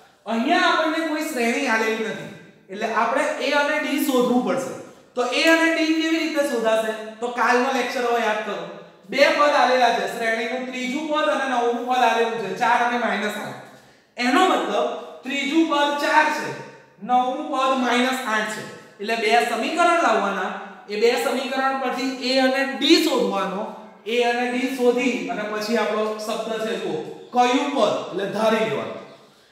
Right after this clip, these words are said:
એટલે બંને આજની રીત અને કાલની રીત બંને મિક્સ કરીને પૂછેલી છે. લખો છો. આપણને આપેલું છે ત્રીજું પદ ચાર, એટલે એ થ્રી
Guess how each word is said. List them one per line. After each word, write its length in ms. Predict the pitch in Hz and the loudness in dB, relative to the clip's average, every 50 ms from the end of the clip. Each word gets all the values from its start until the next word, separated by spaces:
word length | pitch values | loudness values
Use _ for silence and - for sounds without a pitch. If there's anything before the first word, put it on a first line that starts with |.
| _ - | _ -8
એટલે 180 | 170 202 214 | -4 -2 0
બંને 400 | 214 208 220 220 220 233 277 311 311 311 - - - - - - | 2 2 2 2 2 2 2 0 0 -2 -4 -6 -10 -12 -10 -2
આજની 440 | - 196 208 208 226 226 254 277 277 | 0 2 2 2 0 -2 -4 -4 -4
રીત 280 | 285 302 311 - - 214 | -4 -4 -4 -4 -6 -4
અને 140 | 220 240 | -4 -4
કાલની 360 | 240 - 226 214 208 220 226 226 | -2 -2 -2 0 0 0 -2 -2
રીત 260 | - - - - - | -4 -6 -8 -8 -6
બંને 280 | 208 214 214 220 262 | -6 -4 -4 -2 0
મિક્સ 360 | 247 240 269 302 277 - - - | 0 0 0 0 -2 -6 -6 -4
કરીને 260 | 233 226 220 214 220 | -4 -4 -2 -4 -4
પૂછેલી 460 | 214 - 156 165 175 175 156 139 127 | -6 -6 -8 -10 -10 -10 -8 -8 -8
છે. 80 | - - - - - - - - - | -10 -10 -12 -14 -18 -20 -20 -20 -12
લખો 240 | 156 156 156 156 - | -10 -8 -8 -8 -8
છો. 140 | - - - - - - - - - - _ _ _ _ _ _ _ _ _ _ _ _ _ _ _ _ _ _ _ _ _ - - _ _ _ _ _ _ _ _ _ _ _ _ _ _ _ _ - | -10 -10 -12 -14 -16 -18 -20 -20 -20 -20 _ _ _ _ _ _ _ _ _ _ _ _ _ _ _ _ _ _ _ _ _ -20 -20 _ _ _ _ _ _ _ _ _ _ _ _ _ _ _ _ -16
આપણને 340 | 185 190 208 226 226 233 240 | -12 -8 -6 -4 -4 -2 -2
આપેલું 340 | 233 233 240 240 240 - 196 | 0 0 0 0 0 0 -2
છે 120 | 202 208 202 214 - - - - - - - _ _ _ | -4 -6 -6 -8 -10 -10 -14 -16 -20 -20 -20 _ _ _
ત્રીજું 340 | 247 247 254 254 247 262 277 | -6 -4 -4 -4 -4 -4 -4
પદ 400 | 277 277 247 247 240 240 - - | -2 0 0 2 0 0 -2 -4
ચાર, 220 | 240 - - - - - - - - - - - _ - 156 | -4 -4 -4 -6 -8 -10 -12 -16 -18 -20 -20 -20 _ -18 -8
એટલે 140 | 170 175 | -6 -4
એ 480 | 175 170 175 170 208 214 226 226 226 226 | -4 -4 -6 -4 -2 0 2 2 2 0
થ્રી 260 | 240 254 254 214 - | -2 -4 -4 -6 -6